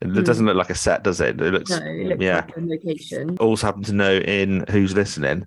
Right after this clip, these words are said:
Speaker 1: where Missus Burrage looks out the window to see that her husband is actually alive,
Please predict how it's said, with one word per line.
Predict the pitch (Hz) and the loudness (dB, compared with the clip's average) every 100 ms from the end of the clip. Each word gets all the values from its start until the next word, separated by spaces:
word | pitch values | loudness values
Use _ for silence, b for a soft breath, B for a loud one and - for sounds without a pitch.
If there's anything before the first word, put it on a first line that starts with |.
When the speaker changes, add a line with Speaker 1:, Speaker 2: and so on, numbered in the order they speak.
| - | -2
Speaker 1:
where | 90 | 0
Missus | 92 92 87 | 2 2 4
Burrage | 104 98 92 | 6 6 6
looks | 104 - | 0 0
out | - | -2
the | |
window | 95 95 90 | 2 2 2
to | 85 | 0
see | - - 87 | -2 0 2
that | 85 85 | 2 -2
her | 85 85 82 82 - - | 0 2 2 0 -10 -4
husband | 95 85 80 | -4 0 0
is | 85 | 0
actually | 92 - 82 | -2 -2 0
alive, | 87 82 71 78 - | 2 2 2 -2 -8